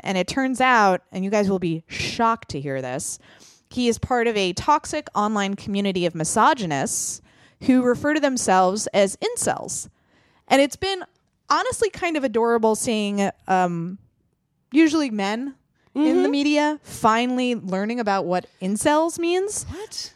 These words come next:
Speaker 1: So in case you don't know what
Speaker 2: <laughs>
Speaker 1: incels is, uh, this is a, a shorthand term for involuntary celibates. It's a bunch of very sad men who claim that women are depriving them of sex,
Speaker 2: Mm-hmm.
Speaker 1: refusing to fuck them. How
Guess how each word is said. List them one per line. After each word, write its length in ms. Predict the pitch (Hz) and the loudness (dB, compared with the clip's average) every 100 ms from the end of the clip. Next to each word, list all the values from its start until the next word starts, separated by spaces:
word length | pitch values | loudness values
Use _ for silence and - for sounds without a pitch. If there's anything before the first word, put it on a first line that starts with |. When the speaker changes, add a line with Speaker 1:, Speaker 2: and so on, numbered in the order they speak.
| _ | _
Speaker 1:
So 180 | - 285 | 2 4
in 80 | |
case 420 | 277 359 392 - - | 2 0 -2 -2 -8
you 240 | 254 285 | 4 6
don't 200 | 311 247 | 6 4
know 440 | - 151 139 220 262 - | 2 0 0 -2 -6 0
what 180 | 208 202 | 2 4
Speaker 2:
<laughs> 20 | |
Speaker 1:
incels 560 | - 226 214 - 151 151 - | 2 0 -2 -4 -6 -6 -4
is, 300 | 175 220 - - - - - | -4 -6 -10 -18 -20 -20 -2
uh, 240 | 208 214 202 214 | 2 2 2 -2
this 260 | 262 285 | -2 2
is 200 | 311 262 | 0 0
a, 20 | - 214 202 196 196 185 | 2 4 4 2 2 0
a 40 | 180 | 0
shorthand 640 | - 359 415 339 269 233 | 2 4 4 0 0 -2
term 400 | - 226 208 214 | -4 -2 -2 -2
for 260 | - 190 170 | -2 -2 0
involuntary 1080 | 190 185 190 240 330 359 - 339 349 349 349 _ _ | -2 0 4 4 2 -2 0 2 2 0 -4 _ _
celibates. 920 | - - 196 180 139 - - - - - _ _ _ | -6 -2 0 0 -2 -6 -8 -8 -8 -12 _ _ _
It's 120 | - 247 | -6 0
a 20 | |
bunch 200 | 277 277 | 0 2
of 80 | 269 | 4
very 220 | 254 226 | 4 4
sad 520 | 196 - 247 247 262 | -2 -2 2 4 4
men 380 | 240 196 185 180 | 2 2 4 2
who 220 | 190 175 | 2 0
claim 360 | 165 - 180 180 | -2 -2 -2 2
that 180 | 165 170 | 2 2
women 280 | 214 233 196 | 0 2 -2
are 80 | |
depriving 600 | 180 165 - 240 254 254 240 | -2 -4 -2 0 0 -2 -4
them 160 | 220 | -4
of 100 | 220 | -6
sex, 500 | - 160 143 - - | -6 -2 -2 -6 -8
Speaker 2:
Mm-hmm. 480 | 196 220 240 262 359 | -6 -6 -6 -6 -4
Speaker 1:
refusing 640 | 190 - 277 302 285 269 | -4 -2 0 2 0 0
to 80 | 233 | 0
fuck 300 | - 180 - | 2 2 2
them. 240 | 180 160 170 | 0 0 -2
How 400 | 170 214 180 | 2 2 2